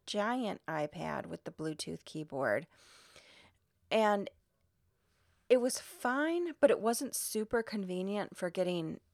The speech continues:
actual work done. Um, so then I got a laptop, and that was great for working. But then I realized I needed something for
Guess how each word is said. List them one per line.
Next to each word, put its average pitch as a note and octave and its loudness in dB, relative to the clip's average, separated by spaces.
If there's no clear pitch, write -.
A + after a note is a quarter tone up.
actual F3+ 0
work E3 -4
done. A3+ 0
Um, F#3 6
so F#3+ 4
then A#3+ 4
I D#4 4
got F#3+ -2
a E3 -4
laptop, G3 -4
and G3+ 0
that D4 0
was C4+ -2
great G3 2
for - -4
working. B3 -2
But F#3 0
then D4 2
I F4+ 2
realized F3+ 2
I F3+ 0
needed F3+ -2
something E3 -2
for E3+ 4